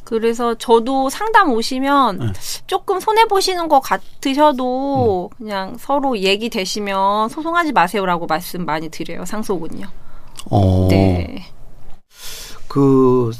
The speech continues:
Speaker 2: 소송에 들어갔을 때
Speaker 1: 네.
Speaker 2: 그 좀 소송을 원만하게 그래도
Speaker 1: 네.
Speaker 2: 어, 잘 끝내려면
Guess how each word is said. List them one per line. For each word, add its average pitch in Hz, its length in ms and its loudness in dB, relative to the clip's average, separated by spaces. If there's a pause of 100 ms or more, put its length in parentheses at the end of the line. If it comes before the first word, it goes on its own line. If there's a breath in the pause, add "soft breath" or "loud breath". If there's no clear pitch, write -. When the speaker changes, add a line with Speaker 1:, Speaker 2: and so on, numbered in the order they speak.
(240)
Speaker 2:
소송에 240 640 4
들어갔을 117 580 0
때 87 420 -4
Speaker 1:
네. 185 420 -4
Speaker 2:
그 110 600 -6
좀 98 380 -2 (520 loud breath)
소송을 180 580 0
원만하게 120 640 4
그래도 92 640 -4
Speaker 1:
네. 180 460 -6
Speaker 2:
어, 92 440 -8 (760 loud breath)
잘 120 280 4 (100)
끝내려면 113 1080 4